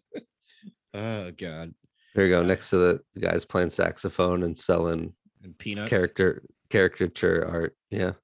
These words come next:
Speaker 1: I got, you gotta
Speaker 2: The
Speaker 1: get the
Speaker 2: peanut
Speaker 1: peanuts
Speaker 2: guy.
Speaker 1: outside in the peanut truck. That's, that's the ish. I'm telling you, the hot
Speaker 2: Yeah.
Speaker 1: honey
Speaker 2: The hot
Speaker 1: peanut
Speaker 2: peanuts,
Speaker 1: butter.
Speaker 2: man. I
Speaker 1: Oh
Speaker 2: know what
Speaker 1: my
Speaker 2: you're talking about.
Speaker 1: Buy those for the train ride home. Mm,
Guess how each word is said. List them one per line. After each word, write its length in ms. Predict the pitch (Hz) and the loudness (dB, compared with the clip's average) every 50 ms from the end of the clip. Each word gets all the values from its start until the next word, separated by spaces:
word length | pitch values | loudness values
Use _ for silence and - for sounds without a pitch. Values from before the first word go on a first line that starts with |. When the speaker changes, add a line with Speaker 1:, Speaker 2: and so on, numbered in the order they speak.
| _ _ _ _ _ _ _ _ _ - | _ _ _ _ _ _ _ _ _ -20
Speaker 1:
I 100 | 87 92 | -20 -18
got, 180 | - 98 95 92 | -16 -16 -14 -12
you 60 | 92 | -10
gotta 140 | 101 95 92 | -8 -4 -2
Speaker 2:
The 80 | 98 | -2
Speaker 1:
get 60 | 92 90 | -4 -2
the 60 | - | 0
Speaker 2:
peanut 180 | 104 92 87 - | 0 0 0 0
Speaker 1:
peanuts 160 | 107 92 87 | -2 -4 -6
Speaker 2:
guy. 60 | 95 92 | -8 -10
Speaker 1:
outside 420 | 90 - - 92 87 85 82 78 | -10 -12 -12 -12 -12 -14 -14 -16
in 60 | 85 85 | -18 -20
the 60 | 85 | -20
peanut 340 | - - 104 104 101 92 80 | -18 -16 -14 -12 -12 -12 -12
truck. 280 | - - 85 78 78 - | -12 -14 -14 -14 -16 -16
That's, 300 | 82 80 - - - - | -18 -18 -18 -18 -18 -18
that's 280 | - 71 82 82 - - | -18 -18 -16 -16 -16 -16
the 300 | - 82 - 95 104 101 | -16 -16 -12 -10 -10 -10
ish. 140 | - - | -10 -12
I'm 80 | - 78 | -14 -14
telling 280 | - 90 95 92 87 82 | -12 -10 -10 -8 -10 -10
you, 80 | 78 | -10
the 120 | 73 78 76 | -12 -12 -12
hot 320 | 78 92 95 92 90 - | -10 -10 -8 -10 -10 -8
Speaker 2:
Yeah. 220 | - 104 98 104 110 - - | -4 -2 0 0 -2 -2 -8
Speaker 1:
honey 300 | 101 95 95 95 95 95 | -14 -12 -8 -8 -8 -6
Speaker 2:
The 80 | - - | -6 -2
hot 240 | - 113 90 - - | 0 0 0 0 0
Speaker 1:
peanut 180 | - - 143 | 0 0 2
Speaker 2:
peanuts, 220 | 147 104 - - - | 2 0 -2 -4 -6
Speaker 1:
butter. 140 | 90 85 85 | -8 -4 -2
Speaker 2:
man. 40 | 92 | -2
I 40 | 120 | 0
Speaker 1:
Oh 20 | - | 0
Speaker 2:
know 180 | 254 226 214 | 0 0 0
what 80 | 208 208 | 0 0
Speaker 1:
my 40 | 202 | 0
Speaker 2:
you're 80 | 180 147 | -2 -2
talking 320 | - 110 104 110 - 113 | -2 -4 -6 -6 -6 -6
about. 240 | 120 127 143 - - _ _ _ _ _ _ _ _ | -4 -4 -6 -6 -10 _ _ _ _ _ _ _ _
Speaker 1:
Buy 200 | - 90 92 92 | -8 -6 -6 -4
those 240 | 95 98 98 95 90 | -4 -6 -6 -8 -10
for 100 | - 104 | -10 -10
the 140 | 92 95 92 | -10 -10 -10
train 340 | 90 - - 95 92 95 95 | -10 -12 -12 -10 -10 -10 -10
ride 280 | 95 95 95 95 92 92 | -10 -10 -10 -10 -10 -10
home. 400 | 98 104 110 117 127 139 151 - _ _ _ _ _ 92 | -10 -10 -8 -8 -8 -8 -10 -12 _ _ _ _ _ -18
Mm, 200 | 90 82 78 | -18 -18 -18